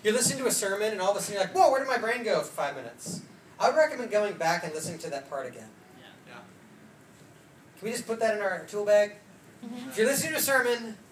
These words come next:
Speaker 1: and five minutes go by and you're like, "Whoa, whoa," and you come back to it, you're like, "Whoa." And what I've noticed is I'll listen to it again and my mind will wander again.
Speaker 2: Yeah.
Speaker 1: It's the enemy being like, "Don't listen to this part."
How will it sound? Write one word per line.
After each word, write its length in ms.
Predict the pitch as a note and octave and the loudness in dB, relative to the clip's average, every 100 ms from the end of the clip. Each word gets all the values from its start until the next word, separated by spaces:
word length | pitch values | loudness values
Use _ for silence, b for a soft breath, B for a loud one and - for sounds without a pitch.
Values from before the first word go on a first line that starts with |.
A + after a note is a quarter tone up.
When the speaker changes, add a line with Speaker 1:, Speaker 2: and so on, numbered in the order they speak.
| - - - - - - | -20 -20 -20 -20 -12 -2
Speaker 1:
and 360 | G#3 G#3 G3 F#3+ | 2 4 4 2
five 480 | F3+ - A3+ A3+ A3+ | -8 -2 4 4 4
minutes 240 | B3 - | 0 0
go 100 | G#3+ | 4
by 180 | G3 F#3 | 4 4
and 80 | F#3+ | 4
you're 120 | G3+ | 2
like, 120 | F#3+ | 4
"Whoa, 220 | C4 A#3 | 4 4
whoa," 80 | D3 | 0
and 120 | D3 | -2
you 80 | E3 | -4
come 160 | G3 F#3 | -2 0
back 180 | F#3+ F#3+ | 0 0
to 60 | |
it, 60 | D3+ | -4
you're 100 | D3 | -4
like, 120 | - | -4
"Whoa." 240 | F#3 C#3+ A2+ - - - B B B | -4 -4 -6 -18 -20 -20 B B B
And 80 | D#3+ | 0
what 80 | F3+ | 4
I've 220 | D4+ D4+ | 4 4
noticed 520 | F#3+ D#3 D3+ - - - - - - - | 2 0 -4 -8 -12 -18 -20 -20 -16 -4
is 320 | F#3+ F3+ - | -2 0 0
I'll 240 | F3+ G#3 A#3 | 4 4 4
listen 220 | A3 E3+ | 0 -4
to 100 | G#3 | -4
it 60 | F#3 | -4
again 400 | E3 F3+ G#3 E3+ | -4 -4 -4 -6
and 100 | D#3+ | -4
my 180 | F3 G3 | -4 -2
mind 220 | F#3 F3+ | -4 -4
will 80 | E3 | -6
wander 260 | E3 E3 | -6 -6
again. 440 | D#3 D3 D#3 F3+ - - - - - - | -8 -8 -8 -8 -12 -18 -20 -20 -20 -20
Speaker 2:
Yeah. 80 | E3 - - - | -20 -20 -18 -8
Speaker 1:
It's 120 | F3+ | -4
the 140 | G#3 | 0
enemy 220 | G3 G#3 F#3 | 2 2 0
being 200 | F3+ F3 | -4 -4
like, 160 | D#3 - - | -6 -8 -16
"Don't 100 | - - | -20 -14
listen 260 | - - - | -12 -12 -16
to 160 | - | -20
this 140 | - - | -20 -20
part." 220 | - | -20